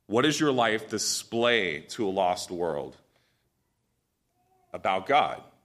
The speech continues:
And, and I want you to think about that. So <clears throat> imagine your life is like a movie trailer.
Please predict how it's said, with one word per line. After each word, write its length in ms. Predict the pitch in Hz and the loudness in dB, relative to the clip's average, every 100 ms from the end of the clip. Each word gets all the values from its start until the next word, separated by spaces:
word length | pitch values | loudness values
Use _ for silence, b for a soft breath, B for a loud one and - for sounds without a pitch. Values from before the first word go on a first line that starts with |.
| _ _ _ _ - - | _ _ _ _ -16 -6
And, 100 | 117 | -2
and 100 | 127 | 2
I 60 | 139 | 4
want 220 | 170 170 | 4 2
you 60 | |
to 60 | 151 | 0
think 180 | 160 139 | 0 -2
about 260 | 107 80 - | -2 -2 -2
that. 280 | 82 69 | -2 -2
So 400 | - 123 113 - B B B - | -2 0 0 0 B B B -6
<clears throat> 460 | - - - _ - | -6 -6 -18 _ -4
imagine 640 | 131 139 160 160 151 143 | -2 0 0 -2 -2 0
your 160 | 127 | 0
life 520 | 113 110 107 123 - - | 2 2 2 -2 -8 -10
is 220 | 104 107 | -8 -2
like 380 | 104 98 98 - | 0 0 -4 -8
a 80 | 95 | -10
movie 380 | 107 107 104 | -8 -8 -10
trailer. 520 | - 95 78 69 73 | -8 -6 -6 -6 -12